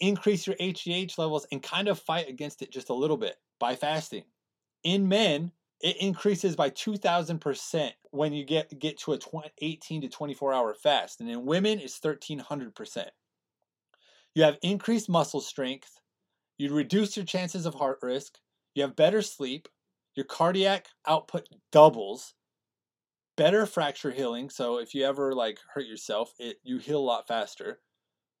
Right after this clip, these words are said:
You decrease your chances of obesity. It helps you age slower. It's like an anti-aging formula. It enhances your weight loss.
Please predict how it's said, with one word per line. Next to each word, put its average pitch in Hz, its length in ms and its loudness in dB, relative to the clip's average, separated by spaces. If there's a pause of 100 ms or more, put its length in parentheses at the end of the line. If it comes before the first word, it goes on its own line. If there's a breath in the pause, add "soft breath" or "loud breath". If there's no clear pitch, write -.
(120)
You 139 80 -6
decrease 208 440 -2
your 180 80 -6
chances 165 360 -6
of 139 100 -2
obesity. 139 640 -4 (320)
It 135 140 -2
helps 196 260 2
you 185 160 -4
age 156 240 -2
slower. 139 540 0
It's - 160 -8
like 170 260 -4
an 139 80 -10 (140)
anti-aging 135 1300 -6
formula. 101 480 -8 (1200)
It - 80 -6
enhances 185 520 -6
your 208 100 4
weight 156 200 0
loss. 139 400 0